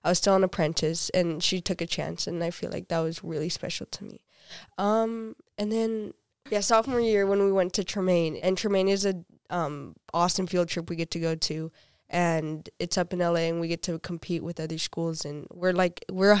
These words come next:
high school competing against, like, all these, like, dance moms, work, <laughs> like, right, work all the time, and, like, your job is basically dance, and you're flawless because of that. But we show up with so much heart, and it was just, like, we're going to Tremaine for the first time. You get to see all these instructors, and we're all having a good time.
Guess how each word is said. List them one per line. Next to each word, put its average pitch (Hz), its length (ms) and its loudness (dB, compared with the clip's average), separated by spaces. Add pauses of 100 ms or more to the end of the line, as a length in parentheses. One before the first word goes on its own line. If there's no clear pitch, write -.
high 180 80 4
school 160 480 -2
competing 196 360 4
against, 185 280 2
like, 180 120 0
all 170 120 0
these, 175 200 -2
like, 170 200 -6
dance 160 320 -4
moms, 165 400 -8
work, 202 180 -2
<laughs> 370 300 4
like, 247 180 10
right, 240 260 12 (220)
work 233 220 12 (160)
all 220 120 8
the 220 80 6
time, 185 360 2
and, 185 120 0
like, 175 320 -2 (160)
your 190 220 2
job 175 400 0
is 175 80 0
basically 170 480 -4
dance, 160 380 -4
and 160 260 -6
you're 185 220 -2 (580)
flawless 170 540 2
because 165 340 -6
of 160 120 -8
that. 165 220 -4 (400)
But 185 100 0
we 190 180 0
show 190 220 6
up 180 160 4
with 185 120 -6
so 180 100 -2
much 180 220 -2
heart, 160 380 -2
and 175 160 -4
it 170 60 -2
was 170 160 -2
just, 165 200 -4
like, 156 200 -6 (340)
we're 185 120 -4
going 185 220 6
to 175 80 -4
Tremaine 160 280 2
for 160 120 -4
the 165 80 -2
first 156 280 -4
time. 165 240 0
You 160 40 -6
get 160 140 -8
to - 100 -2
see - 160 2
all 165 80 2
these 170 220 -2
instructors, 165 720 -2
and 165 100 -4
we're 165 120 -2
all 160 160 -2
having 165 460 -4
a 165 60 -14
good 160 260 -4
time. 156 440 -2